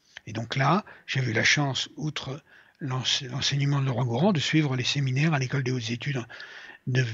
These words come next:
Paul Courbin, qui a été un professeur d'archéologie grecque qui a, euh, en quelque sorte, développé en France le système de la fouille stratigraphique. Et j'ai essayé,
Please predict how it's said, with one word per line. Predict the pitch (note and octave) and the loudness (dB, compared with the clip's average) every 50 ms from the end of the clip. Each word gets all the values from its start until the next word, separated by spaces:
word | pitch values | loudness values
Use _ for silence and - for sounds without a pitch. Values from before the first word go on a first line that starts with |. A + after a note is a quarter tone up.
| A2+ _ - | -8 _ -2
Paul | - C#3 D3 C3 | 2 4 4 4
Courbin, | - - D3 B2 B2+ B2+ C3+ C#3+ G3+ A#3 | 4 2 2 4 4 4 4 4 4 2
qui | - - - | 0 -2 -4
a | B2+ | -4
été | A#2 A2+ - C3+ B2+ A#2+ A2+ - - - - - - - - | -4 -2 -2 -2 -2 -2 -2 -6 -16 -20 -20 -20 -20 -12 -10
un | C#3 | -8
professeur | A#2 - A#2+ A#2 C3 B2+ - - C#3+ | -6 -4 0 2 2 2 2 2 0
d'archéologie | A#2 A2 - - - C#3 A#2+ B2+ B2 A#2 B2 B2 B2 A#2 | -2 -4 -6 -4 -4 -4 -2 -2 -2 -2 -2 -2 -4 -4
grecque | A2 A#2 A#2 D3 D3 - | -2 0 0 0 0 -2
qui | - - - A#2+ | -4 -4 -4 -2
a, | A#2 A2+ - - - - - _ - _ - - | -4 -4 -6 -12 -20 -20 -20 _ -20 _ -14 -10
euh, | B2+ A#2+ A#2 A2+ G#2+ G#2+ A2+ | -10 -10 -8 -10 -10 -10 -10
en | A#2+ - | -12 -8
quelque | - - A2+ - - B2 | -4 -4 -2 -2 0 2
sorte, | - - - D3+ - - - - C3 - - - - - - - | 2 4 4 2 0 0 -6 -6 -6 -8 -8 -12 -18 -14 -4 4
développé | B2+ D#3 E3 E3 D#3 C3 D#3+ D3+ | 6 8 10 10 8 8 6 2
en | C3+ | 2
France | B2 - - C3+ C#3+ B2+ - - - - _ _ _ _ _ _ | 2 -2 -4 -4 -4 -4 -6 -6 -8 -8 _ _ _ _ _ _
le | - C3+ D#3 | -2 0 2
système | - - - D#3 C3+ - - - - D#3 D3+ C#3+ B2+ B2 | 4 4 2 4 2 2 2 2 0 0 0 0 -2 -6
de | A#2+ B2+ | -6 -6
la | B2 A2+ | -6 -6
fouille | A2+ - C#3 B2+ | -4 -4 -4 -4
stratigraphique. | - - - C3 - C3+ B2 G#2+ G#2+ - - E3+ G#3+ A#3+ - - - _ _ _ _ _ _ - - - - - | -2 -2 -2 -2 -2 -2 -2 -2 -2 -2 0 2 0 0 0 -6 -20 _ _ _ _ _ _ -20 -20 -20 -10 -2
Et | - C#3 | 2 4
j'ai | B2+ B2 C#3 D#3 | 4 6 6 6
essayé, | C#3 - - - C#3+ C3 B2 D3 F#3 A3 A#3 | 4 4 4 2 2 2 2 2 2 2 2